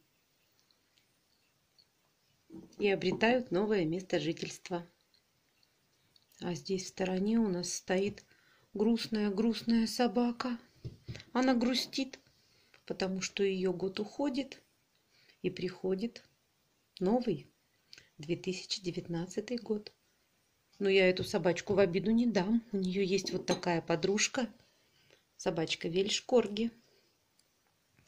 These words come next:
И сюда мы будем бросать денежки, в эту собачку, и ей будет не так грустно. А здесь у меня вот таких два маленьких-маленьких поросёночка.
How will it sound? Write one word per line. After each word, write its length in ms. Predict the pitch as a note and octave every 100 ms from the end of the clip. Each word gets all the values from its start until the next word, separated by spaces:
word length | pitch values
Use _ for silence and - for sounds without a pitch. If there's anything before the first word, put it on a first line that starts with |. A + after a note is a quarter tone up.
| - - - - -
И 60 |
сюда 320 | F#3 G#3+ F#3 F#3+
мы 120 | F#3+
будем 300 | F#3+ F#3 F#3+
бросать 440 | G3 G3 F#3+ E3+
денежки, 480 | E3 G#3+ C4 - -
в 60 | F#3
эту 180 | F#3
собачку, 720 | F#3 F#3+ F3 F#3+ F#3 - G3 F#3 _ _ - - - -
и 80 | G3+
ей 180 | A#3 C4+
будет 380 | F#3+ G3+ A3+
не 80 | F#3+
так 260 | F3+ G3 F#3+
грустно. 560 | F#3 F#3 F#3 - G#3 G#3 _ _ _ _ _ _ _ - - - - - _
А 140 | G3+
здесь 340 | G3 A3+ C4+ A3+
у 60 |
меня 240 | G3 F#3+ F#3+
вот 160 | G3
таких 360 | - G#3+ A#3+ G#3
два 220 | A3 A3+
маленьких-маленьких 1400 | A#3 C4+ D4 D4 B3+ B3 B3+ B3+ A3+ A#3 A#3+ A3+ A#3 -
поросёночка. 1040 | A#3+ A#3 A#3 - E3+ D#3+ D#3+ - - F3